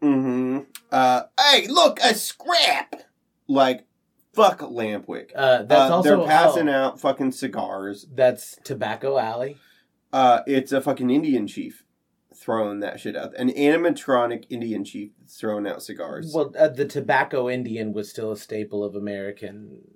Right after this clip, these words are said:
Speaker 2: culture at the time.
Speaker 1: I think, is it still on American Spirits?
Speaker 2: Well, kind of, yeah. So, so how do you know you're at a barber shop? The barber pole.
Speaker 1: Mm-hmm.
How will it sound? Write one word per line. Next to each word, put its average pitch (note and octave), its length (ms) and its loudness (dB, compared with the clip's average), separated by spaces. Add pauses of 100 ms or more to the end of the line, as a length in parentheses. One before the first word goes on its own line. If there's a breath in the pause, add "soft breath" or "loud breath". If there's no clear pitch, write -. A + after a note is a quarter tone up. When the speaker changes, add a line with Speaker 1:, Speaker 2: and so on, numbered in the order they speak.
(140)
Speaker 2:
culture A#2+ 380 -8
at - 140 -18
the - 80 -18
time. - 300 -20 (640)
Speaker 1:
I - 100 -18
think, C#3+ 220 -16
is A#2+ 200 -10
it B2+ 100 -14
still C3 320 -6
on B2 300 -4
American A#2 420 -6
Spirits? C#3 640 -10
Speaker 2:
Well, D#3 420 2 (200)
kind D3 320 -2
of, B2 160 2
yeah. B2+ 240 2
So, B2 640 0 (240)
so A#2 640 -2 (120)
how C#3+ 280 -4
do D3 80 -2
you C#3+ 100 -2
know B2+ 140 -2
you're A#2+ 160 -4
at A2 100 -4
a G#2 60 -6
barber G2 320 -2
shop? - 340 -14 (320)
The C3+ 100 2
barber C3+ 380 4
pole. F#2 320 -12 (100)
Speaker 1:
Mm-hmm. A2+ 260 -8